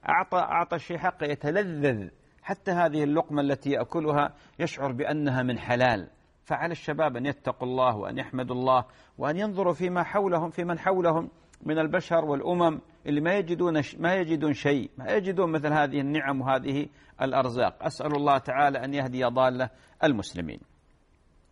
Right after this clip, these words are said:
هند أم عبد العزيز من سوريا تقول: "أنا علي نذر من ثمان سنوات وما قدرت على أن أوفيه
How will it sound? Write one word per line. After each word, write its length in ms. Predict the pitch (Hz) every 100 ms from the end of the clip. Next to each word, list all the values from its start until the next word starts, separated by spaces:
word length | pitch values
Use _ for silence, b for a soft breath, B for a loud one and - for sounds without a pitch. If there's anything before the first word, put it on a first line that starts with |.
| _ _ _ - - B B B B 113
هند 360 | 123 170 185
أم 180 | - 139
عبد 220 | 123 135
العزيز 500 | 131 113 131 151 165
من 100 | 131
سوريا 460 | 131 - 131 156 147
تقول: 340 | - 135 135
"أنا 180 | 107 131
علي 380 | 113 131 143 127
نذر 300 | 127 139 139
من 140 | 123
ثمان 280 | 120 147 135
سنوات 580 | 120 123 117 127 143 135
وما 380 | 117 127 147 160
قدرت 560 | - - 127 143 147
على 240 | 120 127 131
أن 300 | 139 - 127
أوفيه 420 | 131 123 135 107